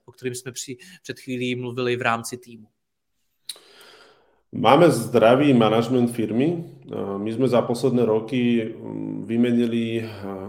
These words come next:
Speaker 2: respektíve nahajrovali niekoľko skúsených manažérov z Deloitu, z, e, z firiem, ktorí, ktoré sú na Slovensku naozaj, že top of mind.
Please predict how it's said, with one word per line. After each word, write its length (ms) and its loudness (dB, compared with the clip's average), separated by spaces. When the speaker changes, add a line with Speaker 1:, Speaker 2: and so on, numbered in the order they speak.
Speaker 2:
respektíve 400 -2
nahajrovali 960 2
niekoľko 400 -2
skúsených 480 -2
manažérov 1120 0
z 160 -12
Deloitu, 960 -2
z, 240 -20
e, 320 2
z 60 -10
firiem, 320 4
ktorí, 720 -2
ktoré 240 -4
sú 160 -4
na 160 0
Slovensku 640 0
naozaj, 400 2
že 160 -6
top 240 -4
of 0 -
mind. 480 -6